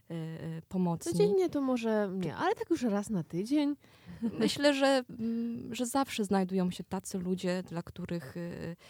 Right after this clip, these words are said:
Speaker 1: niesienie tej pomocy po prostu jest częścią ich osobowości na przykład, tak? Są też ludzie tacy, którzy, e, w, w tym niesieniu pomocy ch-, chcą upatrywać też własnego zysku, tak? No,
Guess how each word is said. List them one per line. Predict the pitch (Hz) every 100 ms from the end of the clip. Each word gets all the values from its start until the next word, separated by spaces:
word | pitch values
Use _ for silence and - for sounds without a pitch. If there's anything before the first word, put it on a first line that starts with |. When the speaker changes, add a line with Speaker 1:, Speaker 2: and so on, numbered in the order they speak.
| - - - 175
Speaker 1:
niesienie | 180 196 196 190
tej | 190 190
pomocy | 196 185 190 -
po | - 180
prostu | 185 - 185
jest | 185 -
częścią | 196 180 185
ich | 180
osobowości | 180 - 185 196 202 - -
na | 165 151
przykład, | - - - - -
tak? | - 170 - - _
Są | - 170
też | 175 180 - 180
ludzie | 175 175 180 180 - _
tacy, | 165 156 175
którzy, | - - 170 180 175 - - - -
e, | - 165 165
w, | - -
w | -
tym | 196 196
niesieniu | 190 208 196
pomocy | 180 190 180 175 - 185 202
ch-, | - 180 180
chcą | - 185
upatrywać | 185 190 185 180 180 -
też | 185 175
własnego | 180 190 220 220 185
zysku, | 165 156 - - -
tak? | 156 165 -
No, | 175